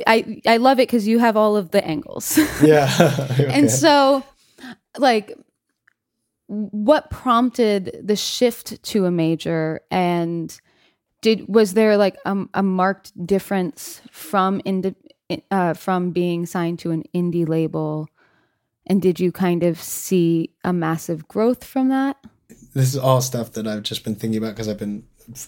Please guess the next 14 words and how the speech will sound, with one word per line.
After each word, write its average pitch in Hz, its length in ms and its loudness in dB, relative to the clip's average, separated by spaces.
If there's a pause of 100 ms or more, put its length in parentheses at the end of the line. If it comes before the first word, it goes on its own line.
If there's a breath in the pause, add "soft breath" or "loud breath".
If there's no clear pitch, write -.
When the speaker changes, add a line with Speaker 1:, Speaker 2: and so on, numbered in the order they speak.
Speaker 2:
doing 117 280 -2
interviews 110 420 -4
for - 100 -14
the 107 60 -12
first 107 240 -12
time 107 160 -8
in 104 40 -10
a 104 60 -10
while 104 200 -4
and, 226 580 2
Speaker 1:
<laughs> - 0 -
Speaker 2:
and 107 200 -2
doing 107 280 -2
podcasts. 107 760 -8